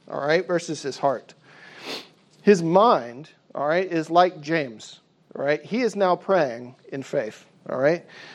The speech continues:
"Arise, O God, defend your cause. Remember how the foolish scoff at you all the day. Do not forget the clamor of your foes, the uproar of those who rise against you," which goes up continually. In his mind, he knows,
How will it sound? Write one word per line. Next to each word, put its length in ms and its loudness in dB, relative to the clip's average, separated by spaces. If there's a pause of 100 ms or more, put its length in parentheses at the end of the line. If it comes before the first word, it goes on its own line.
(140)
"Arise, 680 4
O 160 2
God, 420 4
defend 420 -4
your 140 -4
cause. 560 0
Remember 400 -4
how 140 -2
the 80 -10
foolish 460 -2
scoff 340 -4
at 120 -16
you 120 -6
all 260 -2
the 80 -8
day. 400 -10 (500)
Do 180 2
not 240 4
forget 380 -6
the 40 -16
clamor 460 -6
of 80 -8
your 120 -10
foes, 500 -4
the 140 -12
uproar 340 -6
of 100 -10
those 320 -8
who 120 -14
rise 540 -4
against 440 -12
you," 220 -12
which 180 -20
goes 220 -6
up 120 -10
continually. 680 -16 (380)
In 160 -2
his 200 0
mind, 560 2 (340)
he 140 0
knows, 540 0